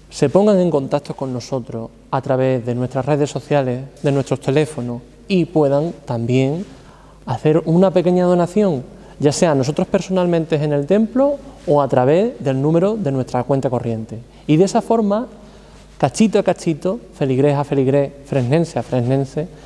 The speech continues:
entre todos consigamos pagar esos seiscientos euros que permitirá que un año más, durante un año más, podamos seguir emitiendo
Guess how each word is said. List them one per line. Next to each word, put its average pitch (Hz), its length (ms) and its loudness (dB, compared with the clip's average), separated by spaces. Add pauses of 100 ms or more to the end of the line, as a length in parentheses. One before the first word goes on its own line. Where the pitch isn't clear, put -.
(160)
entre 160 280 4
todos 185 260 2
consigamos 156 580 -2
pagar 143 320 -2
esos 139 240 -8
seiscientos 147 680 -6
euros 151 360 -6 (320)
que 147 100 2
permitirá 135 580 2 (140)
que 120 320 -2 (300)
un 220 160 4
año 139 240 2
más, 165 220 0 (180)
durante 143 500 2
un 170 160 4
año 151 240 2
más, 165 180 0 (200)
podamos 135 420 -2
seguir 127 220 -2
emitiendo 135 560 -2